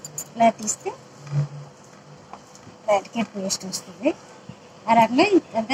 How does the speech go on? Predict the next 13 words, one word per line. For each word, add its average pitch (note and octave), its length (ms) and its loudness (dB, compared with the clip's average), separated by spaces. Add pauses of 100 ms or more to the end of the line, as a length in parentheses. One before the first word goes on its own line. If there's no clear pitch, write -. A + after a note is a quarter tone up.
(140)
తీసుకున్నాను G#3+ 600 -10
మొత్తం. G#3+ 260 -6 (960)
ఒక C4 120 -6
టెన్ C4+ 200 8
మినిట్స్లో B3+ 340 0
అయితే B3+ 200 -2
ఇంత B3+ 160 -2
వస్తుంది. - 300 -8
ఇది C#4 160 4
ఒక C#4+ 180 0
కాయ B3 300 6
అండి, A3 240 -2 (640)
అంటే B3 100 -4